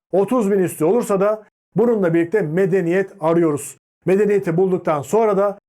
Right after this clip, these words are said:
artık galaksi savaşları yani medeniyet savaşları için hazır oluyoruz. Peki bundan sonra ne yapacağız? Bundan sonra tabii ki medeniyet savaşları için gerekli güncellemeyi bekleyeceğiz. Tiniverse aslında çok yeni bir oyun değil ama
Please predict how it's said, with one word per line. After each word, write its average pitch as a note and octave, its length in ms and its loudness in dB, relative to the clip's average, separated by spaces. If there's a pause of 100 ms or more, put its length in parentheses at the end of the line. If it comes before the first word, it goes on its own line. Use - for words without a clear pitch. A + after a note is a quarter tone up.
(140)
artık F3+ 420 0
galaksi F#3+ 420 -2
savaşları E3 500 0
yani F#3+ 300 0
medeniyet F#3+ 440 0
savaşları E3 480 -2
için F3+ 300 -2 (240)
hazır F3+ 440 0 (220)
oluyoruz. F#3+ 600 0 (100)
Peki A3 420 0
bundan A3+ 320 0
sonra A3 260 0
ne A3+ 80 -2
yapacağız? G3 580 -2 (280)
Bundan G#3+ 320 2
sonra G#3+ 280 0
tabii A#3 260 0
ki G3 120 -2
medeniyet F#3+ 380 0
savaşları F3+ 420 -2
için D#3 200 -4
gerekli G3 460 0 (220)
güncellemeyi F#3+ 800 0
bekleyeceğiz. F#3+ 600 -2 (300)
Tiniverse G#3+ 480 2
aslında A3+ 480 -2 (240)
çok G#3+ 300 -2
yeni F#3 220 0
bir A#3 100 2
oyun F3+ 340 0
değil G#3 260 0
ama F3+ 280 -2